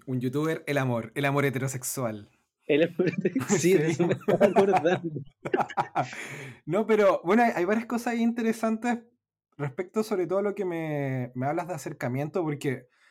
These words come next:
Speaker 1: Como acercamiento te refieres al fenómeno de la escritura, ¿cierto? Porque n-, yo no sé si tu escritura se caracteriza por ser muy cercana o muy, eh, ¿cómo decirlo? Como, mm,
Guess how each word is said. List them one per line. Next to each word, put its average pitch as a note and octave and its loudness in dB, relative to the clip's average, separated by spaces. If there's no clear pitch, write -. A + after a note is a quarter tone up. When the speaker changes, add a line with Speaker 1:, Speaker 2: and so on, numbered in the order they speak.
Speaker 1:
Como D#3 -2
acercamiento F#3 -2
te A3+ 2
refieres G#3 0
al G3 2
fenómeno G3 -2
de F#3 2
la D3 0
escritura, C3+ -2
¿cierto? F#3+ -6
Porque B2 -10
n-, A#2+ -4
yo D3+ -4
no F3 -2
sé F3 -6
si G#3 -6
tu A3+ 0
escritura A3+ -4
se F3+ -4
caracteriza C3+ -4
por E3+ -2
ser G3+ -2
muy F3+ 0
cercana D#3+ -2
o F3 0
muy, F#3 -2
eh, C3 -4
¿cómo D3+ -4
decirlo? C3+ -2
Como, A#2 -2
mm, G2+ -12